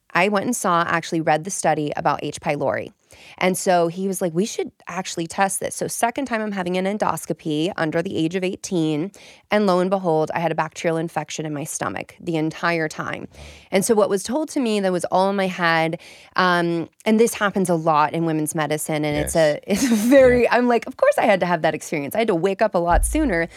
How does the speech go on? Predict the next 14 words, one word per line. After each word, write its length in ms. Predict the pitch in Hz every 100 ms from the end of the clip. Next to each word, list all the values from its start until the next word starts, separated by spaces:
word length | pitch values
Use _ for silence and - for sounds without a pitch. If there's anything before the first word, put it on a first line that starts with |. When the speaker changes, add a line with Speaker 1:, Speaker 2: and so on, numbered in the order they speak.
| - -
Speaker 1:
to 80 | 214
how 140 | 208 208
quickly 400 | - 262 220 196
a 60 |
doctor 300 | 180 165 185
can 180 | 165 190
be 220 | 202 226
to 100 | 175
dismiss 560 | 165 170 - 180 170 -
your 80 | 165
symptoms." 720 | - 226 185 135 127 - - - - - -
So 200 | - 226
with 240 | 233 381
that, 340 | - 180 160